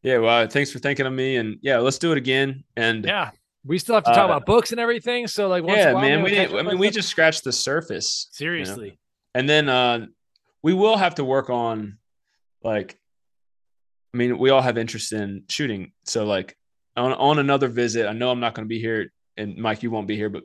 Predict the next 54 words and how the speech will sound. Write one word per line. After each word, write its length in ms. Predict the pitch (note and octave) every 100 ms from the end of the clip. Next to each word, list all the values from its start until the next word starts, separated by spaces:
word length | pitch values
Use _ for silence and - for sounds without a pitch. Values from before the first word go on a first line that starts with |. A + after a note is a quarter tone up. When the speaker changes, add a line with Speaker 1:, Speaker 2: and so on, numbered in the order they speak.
| _
Speaker 1:
Ben 260 | A2 C#3 D3+
will 80 | B2
be, 280 | B2 C3 A#2+
Ben 200 | A#2 D#3+
will 80 | B2+
be 180 | B2+
in 160 | B2 A2
my 160 | A2+ A#2+
seat 300 | - G2+ -
right 160 | G2+
now 200 | G2 G2+ F#2+ -
and 220 | G2 F#2+ - -
<laughs> 200 | _ _
next 240 | A2+ A2 -
weekend. 500 | A2 A2 F#2+ F#2+ G#2 _ - _ -
Uh, 300 | - G2+ F#2+
yeah, 160 | D#2+ G2+
next 220 | G2+ G#2+
weekend. 380 | A2 F#2 E2+ G2+ _ _ G#2+
Um, 400 | G2+ G2 F2 E2+ - _ _ _ _
but 300 | B2 B2 - _ -
another 320 | C3 D3+ C#3+
time 340 | - A#2 A2+
we'll 80 | A2+
have 80 | G#2+
to 80 | G#2+
work 220 | G#2+ A2
out, 160 | G#2 E2+
like, 120 | -
a 40 |
time 320 | - A2+ G#2
to 260 | G2 G2 F2+ _
either 200 | B2 A2+
go, 360 | G#2+ A2 G#2+ G2+ _ _ _
go 100 | D3
to 60 | C#3+
the 80 | B2
range 480 | B2 B2 A#2+ A2 A2+
that 160 | A2+
I 80 | G#2+
go 180 | G#2+ G#2+
to 380 | - A2 G#2 G2+
and 80 | G2+
I 60 |
can 140 | G#2 G#2
bring 160 | G2+
guests, 360 | G#2 F#2+ - -
or 360 | G2+ G#2 G2+ E2
we 140 | G#2 G2+
go 120 | F#2+
to 80 | F2
my 120 | F2
cabin 360 | - D#2+ D#2 D#2+
and, 160 | D#2